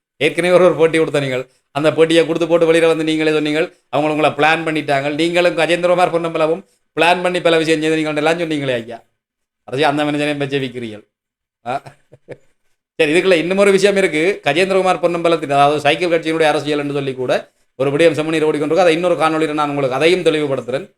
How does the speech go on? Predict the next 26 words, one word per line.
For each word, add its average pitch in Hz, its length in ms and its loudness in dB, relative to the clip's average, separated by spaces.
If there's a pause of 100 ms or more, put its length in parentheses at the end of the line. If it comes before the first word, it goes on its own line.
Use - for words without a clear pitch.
(280)
தெளிவா 156 220 4
இருந்து 143 200 0
கொள்ளுங்க 127 240 -4
மக்களே, 120 340 -6 (460)
புரிந்து 185 240 4
கொள்ளுங்க 127 280 0
மக்களே. 98 260 -18 (240)
ஆ, 120 60 -16 (260)
இந்த 170 160 -4
அர்ச்சுனா 214 320 0 (100)
ராமநாதன் 143 540 0
ஐயா 135 300 -2 (540)
ஏற்கனவே 175 460 0
வாங்கிய 156 320 2
அந்த 147 140 -2
கணக்கு 147 320 -2
வழங்க, 131 340 0
ஏற்கனவே 147 320 -4
உங்களுக்கு 143 220 -6
தெரியும் 147 180 -4
நினைக்கிறேன், 113 280 -12
ப-, 117 260 -4
பிரதேச 147 240 -2
சபை 143 160 -2
தேர்தலுக்கு 143 400 -4
வந்து 135 240 -4